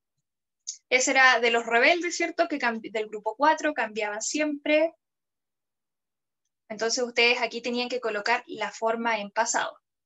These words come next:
Y lo mismo hacer con todos estos ejercicios que quedan acá. ¿Ok? In this one, guys, era lo que yo les estaba explicando hace un momento, el uso de did,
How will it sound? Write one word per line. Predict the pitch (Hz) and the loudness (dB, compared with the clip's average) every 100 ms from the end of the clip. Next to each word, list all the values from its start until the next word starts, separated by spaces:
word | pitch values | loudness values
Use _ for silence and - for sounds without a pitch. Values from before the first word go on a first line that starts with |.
| - | 0
Y | 302 | 2
lo | 359 | 2
mismo | 349 349 330 320 | 0 -4 -2 0
hacer | 311 285 285 - | 0 -2 -4 -4
con | 233 220 | -6 -4
todos | - 320 330 | 0 4 4
estos | 302 294 269 | 2 0 -2
ejercicios | 262 - - 262 254 262 - | 0 -4 -6 -6 -6 -8 -6
que | 226 226 - - | -6 -6 -10 -6
quedan | 220 214 214 | -2 -2 -2
acá. | - - - _ _ _ _ _ _ _ _ - | -6 -10 -14 _ _ _ _ _ _ _ _ -14
¿Ok? | - 330 403 _ _ _ _ _ _ _ _ _ _ - | -6 -4 -6 _ _ _ _ _ _ _ _ _ _ -6
In | 427 427 | -4 0
this | 339 285 | 0 0
one, | 262 247 | -2 -2
guys, | 233 220 330 359 - | 2 2 2 -2 -8
era | - 262 285 | 0 2 4
lo | 285 269 | 4 2
que | 262 | 0
yo | 254 | 0
les | 254 247 | 0 -2
estaba | - 262 254 - _ - | 2 2 2 -2 _ -10
explicando | 233 - 226 233 233 | -10 -10 -4 -2 -2
hace | 247 254 | -2 -4
un | 226 | -4
momento, | 220 226 202 180 - | -2 -2 -4 -8 -8
el | 214 214 | -8 -6
uso | 240 254 | -4 -2
de | 233 220 | 0 -2
did, | - | -4